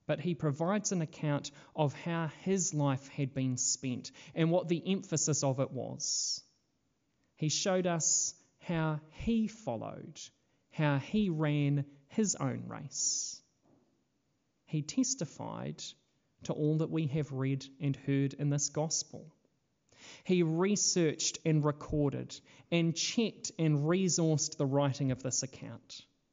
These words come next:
He has spent his life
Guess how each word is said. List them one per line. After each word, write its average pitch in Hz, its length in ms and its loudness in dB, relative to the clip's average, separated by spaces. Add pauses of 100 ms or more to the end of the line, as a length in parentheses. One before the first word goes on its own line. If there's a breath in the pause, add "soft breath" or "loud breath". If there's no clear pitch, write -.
(500 loud breath)
He 214 220 4
has 180 360 4
spent 220 380 2 (160)
his 202 280 4
life 185 600 2